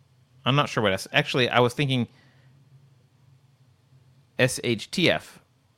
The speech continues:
I don't know what S H I F. Anyway. Um, yes. So I'm not, I'm not gonna get into, like, other currencies, but there's, the dollar is the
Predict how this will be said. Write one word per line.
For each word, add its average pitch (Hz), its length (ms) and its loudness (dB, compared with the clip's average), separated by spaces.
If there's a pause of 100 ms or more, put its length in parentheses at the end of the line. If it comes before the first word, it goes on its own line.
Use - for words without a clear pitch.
(120)
I - 60 -6
don't 160 80 -2
know 147 60 2
what 101 100 2
S 95 100 -6
H 82 160 -8
I 87 140 -10
F. - 160 -20 (1040)
Anyway. 110 320 2 (1600)
Um, 123 600 6 (2000)
yes. 139 400 6
So 131 520 6
I'm 151 100 8
not, 151 240 6 (180)
I'm 147 120 4
not 139 160 6
gonna 120 160 2
get 107 160 0
into, 107 240 0
like, 98 280 0
other 104 240 -2
currencies, 98 540 -4
but 110 220 -2
there's, 104 280 -2
the 110 160 -6
dollar 110 440 0
is 98 180 -6
the 98 160 -10